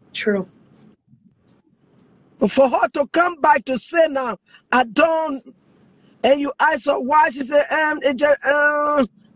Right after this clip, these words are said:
Speaker 2: in America, when the children go like that, it's an, um,
Speaker 1: Yeah.
Speaker 2: that's something.
Speaker 1: Something,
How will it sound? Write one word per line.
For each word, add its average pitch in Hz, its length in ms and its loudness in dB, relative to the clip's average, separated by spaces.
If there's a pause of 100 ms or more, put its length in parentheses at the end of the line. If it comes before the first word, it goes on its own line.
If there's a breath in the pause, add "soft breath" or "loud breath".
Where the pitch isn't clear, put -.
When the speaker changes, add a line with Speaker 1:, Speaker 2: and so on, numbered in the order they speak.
(240)
Speaker 2:
in 370 200 4
America, 349 680 0
when 302 200 -2
the 285 120 -6
children 381 380 0
go 294 100 2 (100)
like 294 160 -2
that, 285 200 2
it's 277 220 0
an, 277 220 2 (120)
um, 247 520 4 (380 soft breath)
Speaker 1:
Yeah. 208 80 6
Speaker 2:
that's 359 320 4
something. 320 760 2
Speaker 1:
Something, 196 320 0